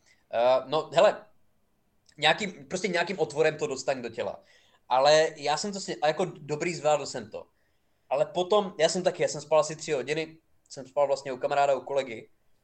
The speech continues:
A potom ráno jsem musel vstávat, že jo, s-, s-, <laughs> ve-, o půl třetí ráno jsme šli spát, asi v šest jsem vstával.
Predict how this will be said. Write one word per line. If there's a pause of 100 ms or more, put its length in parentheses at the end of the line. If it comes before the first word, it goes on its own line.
(140)
A
potom
ráno
jsem
musel
vstávat,
že
jo, (200)
s-, (120)
s-,
<laughs>
ve-, (260)
o
půl
třetí
ráno
jsme
šli
spát, (140)
asi
v
šest
jsem
vstával.